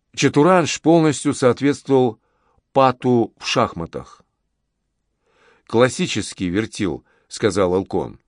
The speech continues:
Ни одна сторона не может сделать хода, качественно изменившего бы ситуацию на доске.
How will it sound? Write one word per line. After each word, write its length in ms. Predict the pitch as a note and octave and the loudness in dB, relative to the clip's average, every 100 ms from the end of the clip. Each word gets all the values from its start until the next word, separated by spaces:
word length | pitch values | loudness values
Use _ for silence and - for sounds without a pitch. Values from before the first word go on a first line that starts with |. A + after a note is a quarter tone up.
| _ _ _ - - - | _ _ _ -20 -20 -10
Ни 140 | A2+ B2+ | 0 2
одна 260 | C3+ F#3+ | 4 2
сторона 640 | F#3+ F3 E3 D#3+ E3 D#3 C#3 | 2 4 6 6 4 4 2
не 160 | B2+ C3 | 0 2
может 400 | C#3+ F#3 D#3+ C#3+ | 4 2 2 -2
сделать 440 | A2 D3+ D#3 D#3 | 0 4 4 2
хода, 680 | - - B2 G2+ D#2+ C#2 A#1 _ - - _ | -2 0 2 4 0 -2 -4 _ -20 -20 _
качественно 840 | - F3 F3 - C#3 - C#3 C3+ B2+ | 0 2 2 2 -4 -4 -2 0 0
изменившего 680 | G2 B2 C3+ D#3 - C#3+ | 0 0 0 0 2 2
бы 140 | C3+ C3 | 2 0
ситуацию 560 | C3+ - B2+ B2 - | -2 0 2 2 0
на 120 | A#2 A2+ | 0 2
доске. 500 | A2 - - D2+ | 0 -2 -6 -6